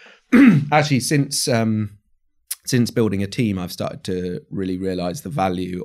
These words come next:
of that kind of, uh, grind that you go through in a corporate job, where you're, like, very specifically focused on a, you know, quite a big task, because you have an area where you can actually start to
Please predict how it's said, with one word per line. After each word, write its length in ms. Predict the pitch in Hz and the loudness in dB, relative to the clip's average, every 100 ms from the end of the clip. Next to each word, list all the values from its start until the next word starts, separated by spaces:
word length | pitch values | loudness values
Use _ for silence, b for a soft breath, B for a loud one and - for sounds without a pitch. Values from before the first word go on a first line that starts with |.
| - | -8
of 460 | 92 87 - - B B B B | -6 -6 -10 -18 B B B B
that 160 | 113 - | -2 -2
kind 340 | - 135 120 | -2 2 2
of, 400 | 110 110 104 - - _ _ _ _ _ | 4 2 0 -10 -14 _ _ _ _ _
uh, 280 | 110 101 - - | 0 0 -2 -4
grind 560 | 110 123 135 135 120 101 | 2 4 4 4 4 2
that 160 | 98 | -4
you 120 | 107 | -4
go 280 | 107 104 104 | -4 -2 -2
through 240 | 104 98 87 | -4 -6 -4
in 100 | 95 | -6
a 60 | |
corporate 420 | - 95 - - | -6 -8 -8 -12
job, 220 | - - - | -10 -12 -10
where 140 | 92 | -10
you're, 200 | 87 90 | -6 -6
like, 400 | 92 87 87 - _ b b _ _ - | -6 -8 -10 -16 _ b b _ _ -16
very 380 | 107 120 120 | -2 2 2
specifically 880 | 110 - 113 - 120 - - 104 101 | 0 -4 -6 -4 -6 -8 -8 -4 -4
focused 600 | 95 - 101 95 90 - | -6 -4 -6 -4 -10 -8
on 140 | 90 85 | -8 -8
a, 340 | 90 90 98 - b b _ - | -10 -10 -12 -16 b b _ -14
you 100 | - | -12
know, 200 | 76 - - _ | -10 -12 -16 _
quite 300 | - - 90 | -18 -10 -8
a 80 | 85 | -8
big 480 | 90 - 90 87 - | -12 -8 -8 -8 -14
task, 540 | - 85 120 147 - - b b | -10 -8 -6 -8 -14 -16 b b
because 280 | - - 90 | -12 -10 -8
you 120 | 95 | -6
have 280 | 95 90 - _ _ | -6 -8 -16 _ _
an 160 | 101 - | -12 -10
area 460 | - 92 90 85 82 | -8 -8 -8 -8 -10
where 140 | 82 | -10
you 180 | 85 85 | -10 -12
can 160 | - 85 | -12 -14
actually 480 | 76 - 80 82 - b | -12 -14 -12 -12 -14 b
start 560 | - - 92 90 - - | -12 -8 -6 -6 -8 -10
to 540 | 87 85 82 82 87 | -8 -6 -6 -8 -10